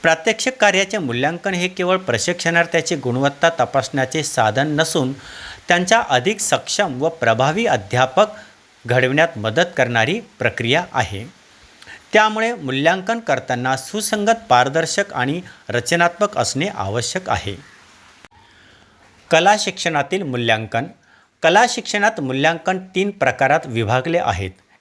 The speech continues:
एक, कला संचिका. दोन, गट कामगिरी. तीन, सर्जनशीलता व कल्पकता. याचबरोबर माध्यमिक स्तरासाठी कलेचा इतिहास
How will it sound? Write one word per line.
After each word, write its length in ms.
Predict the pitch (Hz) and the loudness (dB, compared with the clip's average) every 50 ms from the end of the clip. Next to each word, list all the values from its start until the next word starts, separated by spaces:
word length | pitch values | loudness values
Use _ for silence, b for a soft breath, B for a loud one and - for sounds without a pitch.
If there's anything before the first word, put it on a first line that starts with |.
| _ - - | _ -4 -2
एक, 300 | 143 151 151 - - - | 0 0 -2 -4 -8 0
कला 240 | - 131 131 156 180 | 2 4 6 6 4
संचिका. 580 | 180 185 190 180 165 - 190 175 - 180 185 185 180 131 | 4 2 -4 -4 -4 -4 -4 -2 0 0 0 -2 -2 -8
दोन, 400 | 113 104 120 123 123 117 110 107 | -4 -2 -2 -2 -2 -2 -4 -2
गट 220 | 107 123 131 175 | 0 0 2 2
कामगिरी. 480 | 185 180 165 165 165 160 156 165 185 196 190 B B B B B B B _ - | 0 2 2 2 2 2 0 0 0 -2 -4 B B B B B B B _ -2
तीन, 180 | 175 185 196 208 B B B B B | 0 0 0 -2 B B B B B
सर्जनशीलता 920 | - - - 180 170 156 185 226 247 254 - - 180 165 147 143 143 - 156 | -4 2 4 4 4 4 4 2 2 2 0 0 0 2 2 2 4 4 4
व 160 | 147 143 165 | 4 4 0
कल्पकता. 720 | 180 - - 127 123 - - 123 113 - - - 110 95 92 - - | 0 2 0 0 0 2 -2 -4 -4 -2 0 0 0 0 0 -6 -6
याचबरोबर 840 | 117 117 135 156 185 185 185 208 185 165 156 151 156 151 160 156 | 0 2 4 4 4 2 0 -4 -2 0 0 0 2 2 0 0
माध्यमिक 600 | 139 120 120 117 117 110 117 151 170 190 220 208 | 0 0 0 0 0 0 0 -4 -2 -2 -4 -6
स्तरासाठी 640 | - - - 123 123 135 147 - 139 120 - 135 131 | -4 0 2 4 4 4 2 2 0 -2 -2 -2 -6
कलेचा 500 | 131 - - 123 123 131 151 151 - - | -4 -2 0 0 2 2 0 0 0 0
इतिहास 640 | 170 135 123 127 - 151 143 147 139 123 107 - | 2 0 0 -2 -2 0 2 4 4 4 2 0